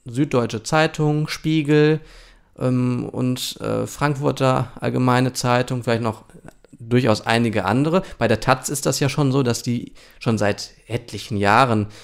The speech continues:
versucht, sich irgendwie durch eine Ges-, Genossenschaft oder so, äh, über dem Wasser zu halten, zu finanzieren.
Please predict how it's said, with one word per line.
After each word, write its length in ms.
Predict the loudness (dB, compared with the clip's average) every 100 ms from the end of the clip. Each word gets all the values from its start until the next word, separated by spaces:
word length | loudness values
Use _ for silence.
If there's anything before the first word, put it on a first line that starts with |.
| -8
versucht, 440 | 0 4 4 4 0
sich 280 | -4 -4 -4
irgendwie 840 | 0 2 0 -2 -4 -2 -2 -2
durch 240 | -4 -4
eine 100 | -4
Ges-, 340 | -2 -4 -6 -4
Genossenschaft 800 | 0 0 -2 -6 -6 -6 -6
oder 220 | -6 -4 -4
so, 160 | -4 -8 -18 -10
äh, 340 | 0 4 4 4
über 180 | 2 2
dem 140 | 2
Wasser 300 | 2 0 -2
zu 180 | -2 -4
halten, 460 | -2 -2 -2 -4
zu 100 | -6
finanzieren. 800 | -4 -2 0 -2 0 0 0 -2